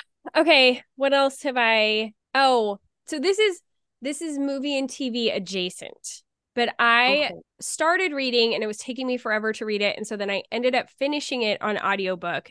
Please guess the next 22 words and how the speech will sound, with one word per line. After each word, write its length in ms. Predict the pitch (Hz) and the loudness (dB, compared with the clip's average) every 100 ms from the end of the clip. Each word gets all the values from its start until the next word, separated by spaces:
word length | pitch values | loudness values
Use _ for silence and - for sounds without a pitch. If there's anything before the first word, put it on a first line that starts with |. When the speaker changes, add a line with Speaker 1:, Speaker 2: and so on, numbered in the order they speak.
| _ 247 | _ -2
Speaker 1:
And 300 | 254 247 226 | 0 0 0
the 140 | 240 | 0
narrator 880 | 240 247 262 269 254 226 220 214 208 _ _ - | 0 0 0 0 0 -2 0 -2 -4 _ _ -4
was 240 | 226 208 - | -4 -4 -6
excellent. 880 | - 214 - 226 208 196 - - - _ _ _ - | -4 -4 -4 -4 -2 -2 -4 -10 -12 _ _ _ -6
I'd 140 | 214 | -4
have 200 | 202 220 226 | 0 0 0
to 80 | |
go 100 | 220 | -4
back 220 | 208 196 202 | 0 0 -2
and 100 | 196 | -4
look 160 | 190 | -4
at 80 | 226 | -6
who 140 | 233 | -6
she 160 | 220 220 | -4 -2
was, 400 | 196 190 233 247 | 0 2 0 -4
but 140 | 233 | -6
it 80 | - | -4
was 160 | 220 214 | -6 -6
one 140 | 214 | -6
of 100 | 214 | -4
my 220 | 202 202 | -4 -4